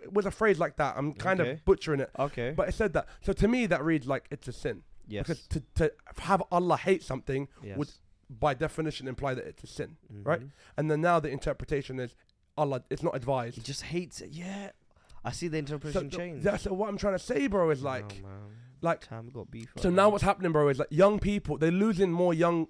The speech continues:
Speaker 1: per-, people in the religion because they're,
Speaker 2: Yeah.
Speaker 1: like, they're trying to beat at fifteen, sixteen, seventeen, eighteen, nineteen, and they're being turned off from the idea of Islam or Christianity or
Speaker 2: Mm-hmm.
Speaker 1: Judaism or whatever from having, like, sex before marriage.
Speaker 2: Yeah.
Speaker 1: And that's, they're like, "Okay, okay, guys, guys, guys, wait, wait, wait.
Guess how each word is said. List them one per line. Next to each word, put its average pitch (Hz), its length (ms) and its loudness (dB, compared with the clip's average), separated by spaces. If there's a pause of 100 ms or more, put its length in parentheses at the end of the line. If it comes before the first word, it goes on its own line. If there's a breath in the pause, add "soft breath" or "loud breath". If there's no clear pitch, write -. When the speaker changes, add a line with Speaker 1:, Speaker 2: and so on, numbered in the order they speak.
Speaker 1:
per-, 175 200 -2
people 147 500 -6 (300)
in 143 100 -2
the 135 80 -2
religion 156 360 0
because 139 240 -4
they're, 135 100 2
Speaker 2:
Yeah. 131 60 0
Speaker 1:
like, 131 160 -4 (300 soft breath)
they're 160 100 -8
trying 190 180 2
to 151 60 0
beat 165 180 -2
at - 100 -4
fifteen, 156 320 -4
sixteen, 139 540 -4 (260)
seventeen, 160 460 0
eighteen, 156 300 -2
nineteen, 156 460 -2 (220 loud breath)
and 160 140 0
they're 160 100 2
being 156 200 -2
turned 170 300 0
off 165 120 2
from 151 140 -4
the 147 80 -2
idea 143 420 0
of 127 120 -6 (200)
Islam 147 440 0
or 127 80 -2
Christianity 143 520 -8
or - 40 0
Speaker 2:
Mm-hmm. 127 60 -6
Speaker 1:
Judaism 143 280 -2
or 160 40 4
whatever 160 220 0 (260 loud breath)
from 156 200 -2
having, 151 300 0
like, 135 180 -6 (140)
sex - 240 -8
before 131 240 -6
marriage. 156 460 -6 (160)
Speaker 2:
Yeah. 98 220 -14 (280)
Speaker 1:
And 147 140 0
that's, - 260 -2 (220)
they're 143 120 0
like, 139 160 -4 (200 soft breath)
"Okay, 170 280 6 (120)
okay, 151 160 2
guys, 127 280 4
guys, - 180 -4
guys, 113 120 -4 (100)
wait, 156 200 8
wait, 127 120 -2
wait. 135 80 -12